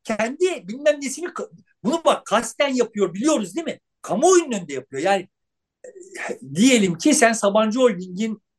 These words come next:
C E O'susun ve bir müdür bir halt etti. Kamuoyu, yani bir şey yaptı. Kamuoyunda Sabancı Holding'in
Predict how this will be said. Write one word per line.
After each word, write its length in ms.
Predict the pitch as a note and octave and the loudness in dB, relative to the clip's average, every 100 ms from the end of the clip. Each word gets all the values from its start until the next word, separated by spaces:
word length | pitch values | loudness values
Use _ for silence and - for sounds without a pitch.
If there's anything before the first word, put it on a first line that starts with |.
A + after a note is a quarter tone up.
| _ _ | _ _
C 240 | - - | -12 0
E 40 | C4+ | 2
O'susun 480 | A3+ - - D4 C4+ | 2 0 -6 -4 -2
ve 160 | G3+ | 0
bir 180 | G#3+ - | -2 0
müdür 460 | A3 G#3 A3 B3 F3+ | 0 0 0 -2 0
bir 60 | |
halt 340 | G3 A#3+ B3+ G#3 | 2 4 4 2
etti. 540 | - _ B3+ D#4 - _ _ _ _ _ | -4 _ -6 -6 -8 _ _ _ _ _
Kamuoyu, 540 | F#3+ G3+ G#3+ G3 F3+ - _ _ | -2 0 4 2 0 -14 _ _
yani 180 | E3 D3 F3 _ _ _ | -8 -8 -14 _ _ _
bir 60 | G3 | -6
şey 220 | - E4 | -4 -2
yaptı. 600 | D4+ G3 - - E4 D#4+ | 2 2 0 -8 -8 -6
Kamuoyunda 680 | - G3+ C#4+ B3 G#3+ A3+ D4+ | -2 2 4 4 2 0 0
Sabancı 440 | G#3+ A3 A#3+ C4+ | 0 0 -2 -2
Holding'in 640 | D4 G#3 F#3+ F#3 B3+ D4 | -2 -2 -6 -8 -8 -8